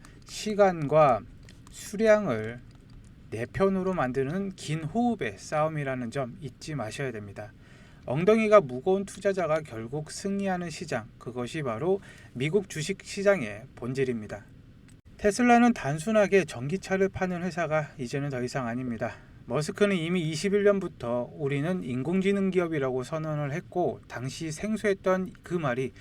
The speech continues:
이제는 현실이 되었습니다. 전기차라는 단단한 기반 위에 자율주행, 그리고 옵티머스라는 인공지능 로봇의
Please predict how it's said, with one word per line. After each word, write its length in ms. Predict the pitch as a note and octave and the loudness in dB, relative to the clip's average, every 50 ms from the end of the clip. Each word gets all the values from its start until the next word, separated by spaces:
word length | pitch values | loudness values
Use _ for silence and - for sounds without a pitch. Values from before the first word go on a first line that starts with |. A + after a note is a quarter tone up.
| - - - - - - | -20 -20 -20 -20 -12 -8
이제는 440 | C3+ B2+ A#2+ C#3+ C#3+ C#3 D#3 E3+ E3 | -8 -6 -4 -2 -2 -2 -2 -4 -4
현실이 460 | D3 F#3+ G#3 G3 G3 G3 F3 E3+ D#3+ | -4 -4 -4 -4 -4 -4 -4 -4 -4
되었습니다. 580 | D3+ B2+ A2+ A2 - - G#2+ G#2 - A2 G#2+ - - - - - - - - - - | -4 -6 -8 -8 -8 -12 -12 -10 -10 -12 -12 -14 -20 -20 -20 -20 -20 -20 -20 -16 -8
전기차라는 840 | - C#3 D#3 E3+ A3 G#3+ - - G#3 G3+ G3+ G3 F#3+ F#3+ G3 G#3 G3 | -4 -4 -2 -2 -2 -2 4 4 6 8 6 6 6 4 0 0 -2
단단한 520 | - - - A#2 B2 C#3 D#3+ E3 F3 F3 F3 | -6 -10 -8 -6 0 0 2 2 2 -2 -4
기반 360 | E3 - C3+ B2+ D3+ D#3 C#3 A#2 | -4 -4 0 2 2 2 2 2
위에 300 | A2+ C#3 D3+ C3 A#2 G2+ | 0 0 2 0 0 -2
자율주행, 600 | - - - B2 C3 C#3 B2+ - A#2 G2+ F#2 A2+ A#2 | -6 -6 -4 0 0 0 0 0 -6 -10 -10 -14 -14
그리고 380 | - - C3 B2 C3+ D#3 C#3+ | -10 -8 -6 -4 -2 0 -2
옵티머스라는 920 | C3+ C#3 - - G3 G3 F#3+ G3 F#3+ F#3+ - F#3 F3+ F3 E3+ F#3 G3 F#3+ | -2 -2 -2 -2 0 2 2 2 0 0 -2 -2 -2 0 0 -2 -4 -4
인공지능 640 | D#3 B2+ B2 B2+ C#3 E3 F#3+ F#3+ F#3+ G3 F#3+ F#3+ F#3+ | -4 -6 -6 -6 -4 -2 -2 0 0 0 0 0 0
로봇의 420 | D#3+ B2+ B2 C3 D3 B2+ A#2+ A#2+ | 0 0 0 0 -4 -4 -4 -6